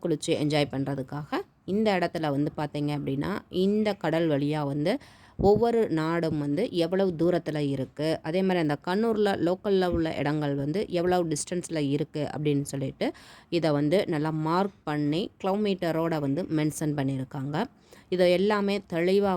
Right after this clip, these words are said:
வந்து இந்த, அ, பலகையில வந்து குறிப்பிட்டிருப்பாங்க. So, இங்கேருந்து எந்தெந்த கண்ட்ரிக்கு எவ்வளவு தூரத்துல போகலாம் அப்படின்னு சொல்லிட்டு எல்லாமே தெளிவா வந்து இந்த இதுல வந்து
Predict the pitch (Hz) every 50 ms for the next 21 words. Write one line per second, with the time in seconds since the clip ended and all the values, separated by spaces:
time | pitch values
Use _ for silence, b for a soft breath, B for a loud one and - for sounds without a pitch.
0 | 165 151 147 147 156 175 190 - - - 156 156 160 156 156 170 190 - - 147
1 | 143 135 - - 160 156 160 - 185 175 165 156 143 139 139 147 190 196 - 175
2 | 170 - 156 147 - 135 135 - 143 143 143 139 - - - 185 180 190 208 220
3 | 220 214 202 190 190 190 196 196 - - 170 170 185 196 190 190 185 175 165 -
4 | 143 147 156 151 156 156 147 - - - 151 156 180 208 B B B B B B
5 | - 190 202 214 226 220 196 190 190 180 - - 170 170 170 - - 160 160 -
6 | - 143 143 143 147 143 - _ _ _ _ 160 156 165 160 160 160 151 - 151
7 | 147 160 - 220 175 156 156 165 190 202 214 202 190 185 180 180 180 196 - -
8 | 160 160 170 175 175 175 165 147 143 143 156 180 233 - - 165 165 156 147 147
9 | 147 147 151 151 143 139 151